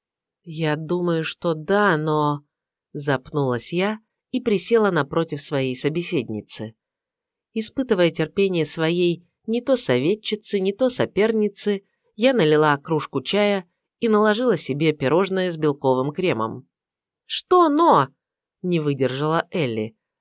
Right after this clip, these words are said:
"Ага, не прыгает она в омут с головой, как же? Вон уже, на низком старте вот-вот готовится сигануть, только дно прощупывает, чтобы получше рассчитать, куда именно прыгать". "Ментос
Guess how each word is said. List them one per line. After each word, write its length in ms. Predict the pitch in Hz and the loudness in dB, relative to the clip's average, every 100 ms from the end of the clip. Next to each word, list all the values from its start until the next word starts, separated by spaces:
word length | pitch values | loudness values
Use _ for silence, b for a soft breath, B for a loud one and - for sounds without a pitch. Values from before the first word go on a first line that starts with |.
| - | -2
"Ага, 460 | 208 185 143 120 120 _ _ - | 0 2 2 2 -4 _ _ -2
не 160 | 247 | 0
прыгает 520 | 262 262 214 143 143 160 | 2 2 2 4 4 2
она 360 | 160 143 131 - | 2 2 0 -4
в 140 | 180 190 | 0 4
омут 280 | 160 131 | 4 2
с 60 | 147 | 0
головой, 500 | 147 151 175 151 139 | 2 4 2 2 0
как 300 | - 302 175 | 2 2 2
же? 240 | 131 120 - _ _ 226 | 0 -4 -4 _ _ -2
Вон 300 | 262 294 180 | 2 4 4
уже, 320 | 135 139 139 _ _ | 2 0 -2 _ _
на 180 | 220 214 | 0 2
низком 440 | 208 220 - 220 180 | 2 0 0 -2 -2
старте 500 | - 220 180 - 170 | 0 0 2 -2 0
вот-вот 440 | 226 220 214 226 | 2 2 2 4
готовится 520 | 170 170 175 170 175 | 4 2 0 0 -2
сигануть, 600 | 175 190 214 202 123 - _ _ _ | -2 2 2 2 -2 -6 _ _ _
только 320 | - 254 254 208 | -4 0 0 0
дно 260 | 254 254 | 2 0
прощупывает, 800 | - 139 - 202 147 131 127 120 _ _ _ | 2 -2 -2 -4 -4 -2 -2 -2 _ _ _
чтобы 380 | - 233 208 208 | -2 2 2 2
получше 560 | 190 208 294 - 240 | 2 2 0 0 2
рассчитать, 580 | 220 214 233 226 120 113 | 2 0 -4 -2 -4 -4
куда 360 | - 190 254 294 | -4 0 0 0
именно 440 | 196 175 170 170 175 | -4 -2 -2 -2 -4
прыгать". 560 | 185 135 120 - - _ _ _ _ _ _ _ _ _ _ _ _ _ _ _ _ | -4 -4 -6 -8 -14 _ _ _ _ _ _ _ _ _ _ _ _ _ _ _ _
"Ментос 640 | 175 190 214 190 190 - | -4 0 2 0 -2 -2